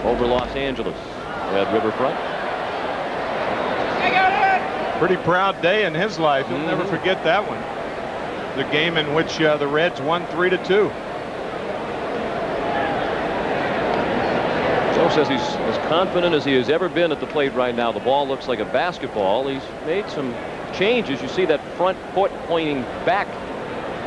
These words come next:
Speaker 1: toward his back foot. He's trying to go more to the opposite field at the urging of manager Lou Piniella.
Speaker 2: It's pointing back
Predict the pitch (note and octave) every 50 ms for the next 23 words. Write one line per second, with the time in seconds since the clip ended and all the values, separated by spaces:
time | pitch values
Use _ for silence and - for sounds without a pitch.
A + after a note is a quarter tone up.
0 | - - - - - - - - - D3 D3 C#3+ C3+ C3+ B2 - - C#3+ D3+ D3+
1 | - - - D3 E3+ F#3+ - - - - - - - - - D3 C#3 - C3 C3+
2 | C3+ C3 C3 C3 C3+ D3 D#3 D#3+ C#3+ A#2+ A#2+ A#2+ C3 D3 D3 C3+ C3 - B2+ -
3 | - C#3+ C3 B2+ C#3 E3 F3 B2 - - - A2 A#2+ B2+ C3+ - A#2 A#2+ A#2 A#2
4 | A#2 A2 G#2 F#2+ - - - - - - - - - - - - - - - -
5 | - A2 B2+ C3+ C3 B2 - B2 B2 A#2 B2 C3+ C3 - C#3 C3 B2 A#2 A#2+ C#3+
6 | D3+ - - - - - - D3+ D3 - - D#3+ F#3 A3 B3 B3+ A#3 G#3+ F#3+ E3
7 | E3+ F3 F3+ F#3